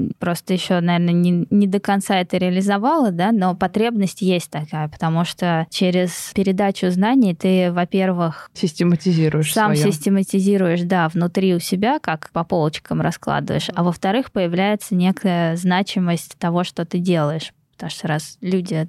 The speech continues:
Speaker 1: там хотят об этом знать, значит, это важно. Это тоже, наверное, вот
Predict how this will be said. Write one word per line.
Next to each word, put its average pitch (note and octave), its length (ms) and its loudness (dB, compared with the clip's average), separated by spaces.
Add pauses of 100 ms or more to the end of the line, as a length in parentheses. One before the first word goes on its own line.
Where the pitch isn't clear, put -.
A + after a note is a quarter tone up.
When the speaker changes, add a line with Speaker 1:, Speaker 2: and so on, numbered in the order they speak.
(120)
Speaker 1:
там E3 160 -6
хотят F3+ 400 -4
об E3+ 120 -4
этом E3 240 -2
знать, A#3 280 0
значит, G3 360 -2
это F3+ 220 -2
важно. D#3+ 420 -2
Это F#3 160 -6
тоже, G3+ 300 -2
наверное, F3+ 540 0
вот D#3+ 180 -4